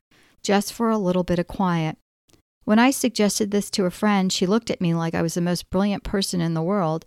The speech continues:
and she said, "That thought never occurred to me.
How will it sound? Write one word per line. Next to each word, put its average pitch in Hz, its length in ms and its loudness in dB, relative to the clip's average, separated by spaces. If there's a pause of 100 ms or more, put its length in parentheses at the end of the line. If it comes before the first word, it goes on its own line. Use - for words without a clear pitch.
(260)
and 185 140 0
she 202 160 0
said, 185 420 0 (560)
"That 262 180 2
thought 175 260 0
never 190 300 2
occurred 214 420 -2
to 175 120 -4
me. - 280 -4